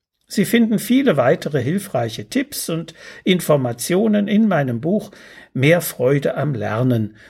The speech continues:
So motivieren Sie Ihr Kind. Medu Verlag, Dreieich.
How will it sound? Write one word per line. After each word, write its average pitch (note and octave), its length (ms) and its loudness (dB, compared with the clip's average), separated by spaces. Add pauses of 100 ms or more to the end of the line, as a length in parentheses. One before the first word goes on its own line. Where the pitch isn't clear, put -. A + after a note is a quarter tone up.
So D#3 280 4
motivieren B2+ 680 -2
Sie B2+ 160 -6
Ihr D#3+ 160 -2
Kind. - 480 -8 (540)
Medu B2+ 560 0
Verlag, E3+ 760 -2
Dreieich. - 800 -6